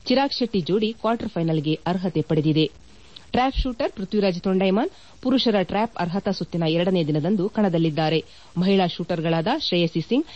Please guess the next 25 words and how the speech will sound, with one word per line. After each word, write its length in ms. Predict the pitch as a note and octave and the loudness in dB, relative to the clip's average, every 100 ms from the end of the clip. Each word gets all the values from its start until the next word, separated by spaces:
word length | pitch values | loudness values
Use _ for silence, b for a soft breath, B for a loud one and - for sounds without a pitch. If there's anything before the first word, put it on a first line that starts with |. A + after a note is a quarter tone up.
| B | B
ಎರಡು 160 | G#3 A3+ | 0 0
ಸಾವಿರದ 300 | A3+ A3+ A3+ | 0 0 0
ಹದಿನೆಂಟರ 440 | A3 A3 A3+ A3 A3+ | 0 2 2 2 0
ಕಾಮನ್ವೆಲ್ತ್ 540 | D#4+ A3+ G#3+ A3+ A3 G3+ | 0 0 2 2 2 2
ಗೇಮ್ಸ್ 260 | F#3+ F3+ | 0 0
ಚಿನ್ನದ 240 | - G#3+ G#3 | 0 -2 0
ಪದಕ 300 | F#3+ F3+ F3 | -2 -2 -2
ವಿಜೇತೆ 380 | D#3+ E3 D#3+ E3 | -2 0 0 0
ರಾಜೇಶ್ವರಿ 440 | E3 F3 F3+ E3+ | 0 0 -2 -2
ಸಿಂಗ್ 260 | E3 E3+ D#3+ | -2 -2 0
ಅವರು 260 | D#3 E3+ C#4+ B B - | 0 0 0 B B -2
ತಮ್ಮ 200 | G3 F3+ | 2 4
ಎರಡು 280 | F#3 A#3 | 2 2
ದಿನಗಳ 260 | G3 F3+ E3+ - | 2 0 0 -2
ಅರ್ಹತಾ 320 | E3 F3 A3+ | -4 -4 -8
ಸುತ್ತುಗಳನ್ನು 560 | B3+ - F3 E3 D#3+ E3 | -8 -6 -2 0 0 0
ಆರಂಭಿಸಲಿದ್ದಾರೆ. 760 | F3 E3+ D#3 F3 D#3+ D3+ D#3+ D#3+ - B B - | 0 0 0 0 -2 0 0 0 -2 B B 0
ರೋಯಿಂಗ್‌ನಲ್ಲಿ 580 | F#3+ F#3 F3+ E3+ F3+ E4 B B B B | 4 4 4 2 0 -2 B B B B
ಬಲ್ರಾಜ್ 460 | D#3+ A#3+ B3 B3 - | 0 0 2 -2 -2
ಪನ್ವಾರ್ 380 | G3 F#3 F3+ E3+ | -2 2 2 0
ಪುರುಷರ 400 | - G3+ - F#3+ | -2 -2 0 -2
ಸಿಂಗಲ್ನ 420 | F3+ F3 E3+ E3+ | 0 0 2 0
ಸ್ಕಲ್ಸ್‌ನ 540 | D#3+ - G3+ A3 - D#3+ | -2 0 0 0 0 -4
ಕ್ವಾರ್ಟರ್ 340 | - G3 - | -2 -2 -2
ಫೈನಲ್‌ನಲ್ಲಿ 540 | - D#3+ D#3 F3 B3+ | -2 0 2 2 2